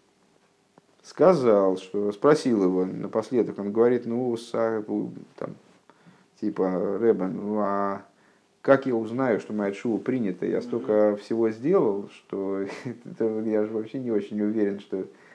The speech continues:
Speaker 1: можно сделать тшуву такую. Я буду пытаться, но, ну, откуда же я узнаю, что Всевышний-то меня простил и, в общем,
Speaker 2: Мгм.
Speaker 1: как-то и с-, исправил то, что с-, натворил. И у меня есть доля в будущем мире и так далее". Вот. А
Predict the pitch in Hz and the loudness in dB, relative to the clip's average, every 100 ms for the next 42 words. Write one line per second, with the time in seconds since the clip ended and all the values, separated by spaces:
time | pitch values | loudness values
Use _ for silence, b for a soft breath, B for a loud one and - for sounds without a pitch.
0 | B 117 120 104 98 92 101 95 92 - | B 0 2 2 -2 -4 0 0 0 -2
1 | 113 90 80 87 - 85 87 80 107 165 | -2 -2 -2 -6 -6 -6 -2 -2 -2 -4
2 | 120 101 85 92 - - - - b b | -4 -4 -4 -6 -8 -18 -16 -18 b b
3 | b b b b _ - 104 98 113 131 | b b b b _ -8 -2 0 0 -6
4 | - 117 110 127 110 - 123 120 117 98 | 2 4 4 2 -2 -4 -4 -4 -4 -6
5 | 98 92 107 107 - 101 - - - - | -4 0 0 -2 -4 -4 -4 -8 -8 -10
6 | - - - - - 85 - 90 85 90 | -10 -10 -10 -10 -10 -12 -6 -6 -4 -2
7 | 90 87 - 95 - 127 107 85 85 87 | -2 -2 -6 -10 -2 2 4 2 -2 -8
8 | - 95 - 101 - - 90 - 98 92 | -8 -10 -10 -12 -12 -10 -10 -10 -12 -6
9 | 98 104 95 - - - - - - - | 0 0 0 -2 -6 -16 -16 -20 -20 -20
10 | b b b b - 87 87 87 90 90 | b b b b -10 -6 -4 -2 0 -2
11 | - - 82 - 85 87 - 90 151 160 | -6 -10 -8 -8 -8 -8 -8 -4 -2 -2
12 | 110 - - - 92 - b b b b | -2 -4 -6 -8 -6 -8 b b b b
13 | b - 101 104 110 107 104 95 98 98 | b -6 0 2 4 4 4 2 2 2
14 | 95 98 98 95 95 | 2 2 2 2 2